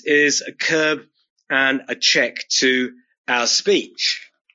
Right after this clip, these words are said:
In a way, it's a check to all our speech, to be careful in how we speak, but especially when we're speaking about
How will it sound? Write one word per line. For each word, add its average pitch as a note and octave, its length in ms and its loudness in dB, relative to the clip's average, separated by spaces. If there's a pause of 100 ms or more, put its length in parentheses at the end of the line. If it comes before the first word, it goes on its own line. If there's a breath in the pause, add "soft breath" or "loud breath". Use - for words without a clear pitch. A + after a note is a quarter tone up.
(120)
In F#2+ 100 -6
a F#2+ 60 -8
way, A#2+ 220 0
it's G2 200 -4
a F#2+ 80 -8
check C#3 320 0
to C#3 180 2
all E3+ 300 2
our E2+ 140 -12
speech, - 580 -8
to F#2+ 80 -20
be F#2+ 120 -18
careful B2+ 580 -2
in B2+ 100 0
how C3+ 460 -2 (160)
we D#3 200 0
speak, - 580 0 (640)
but F3+ 400 0
especially E3+ 600 0
when C#3+ 200 0
we're C3 100 -2
speaking B2 640 -4
about C#3 520 -6